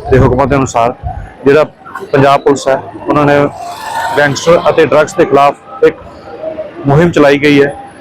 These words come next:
ਜਿਸ ਸਬੰਧ ਦੇ ਵਿੱਚ ਅੱਜ ਮਾਣਯੋਗ ਐਸ ਐਸ ਪੀ ਸਾਹਿਬ ਬਠਿੰਡਾ ਦੀ ਗਾਈਡੈਂਸ ਦੇ ਵਿੱਚ ਬਠਿੰਡਾ ਪੁਲਿਸ ਵੱਲੋਂ ਅਲੱਗ-ਅਲੱਗ ਜਿਹੜੇ ਜ-, ਏਰੀਆਜ਼ ਹੈਗੇ, ਉਹਨਾਂ ਦੇ ਵਿੱਚ ਕੈਸ਼ ਆਪਰੇਸ਼ਨ ਚਲਾਇਆ ਗਿਆ। ਇਸ ਦੇ ਵਿੱਚ ਮਾਰਨਿੰਗ ਟਾਈਮ ਜਿਹੜਾ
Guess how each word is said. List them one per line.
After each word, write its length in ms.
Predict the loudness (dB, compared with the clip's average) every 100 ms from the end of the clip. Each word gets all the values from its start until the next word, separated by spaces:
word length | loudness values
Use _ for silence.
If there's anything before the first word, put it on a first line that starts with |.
| -2
ਜਿਸ 160 | 0 2
ਸਬੰਧ 260 | 2 2
ਦੇ 80 | 4
ਵਿੱਚ 220 | 4 4
ਅੱਜ 120 | 0 2
ਮਾਣਯੋਗ 380 | 0 4 4
ਐਸ 160 | 4 0
ਐਸ 80 | -8
ਪੀ 100 | -4
ਸਾਹਿਬ 200 | 0 0
ਬਠਿੰਡਾ 320 | 0 0 2
ਦੀ 160 | 2 2
ਗਾਈਡੈਂਸ 280 | 2 0
ਦੇ 80 | 2
ਵਿੱਚ 160 | 2 0 -6 -6
ਬਠਿੰਡਾ 280 | 0 2
ਪੁਲਿਸ 320 | 2 2 0 0
ਵੱਲੋਂ 220 | 0 0 -4 -20 -20 -4 2
ਅਲੱਗ-ਅਲੱਗ 320 | 4 4 2
ਜਿਹੜੇ 280 | 2 2 2
ਜ-, 260 | 2 2
ਏਰੀਆਜ਼ 440 | 4 4 6 4 2
ਹੈਗੇ, 220 | 2 2
ਉਹਨਾਂ 180 | 2 4
ਦੇ 60 |
ਵਿੱਚ 240 | 4 4 0
ਕੈਸ਼ 320 | 0 0 0
ਆਪਰੇਸ਼ਨ 340 | 0 -2 -2
ਚਲਾਇਆ 280 | -2 0 2
ਗਿਆ। 180 | 0 -2 -4 -20 -20 -20 -4
ਇਸ 120 | 0 4
ਦੇ 80 |
ਵਿੱਚ 360 | 4 4 2 0 0
ਮਾਰਨਿੰਗ 440 | 2 4 4 0 2
ਟਾਈਮ 240 | 2 2
ਜਿਹੜਾ 360 | 2 4 2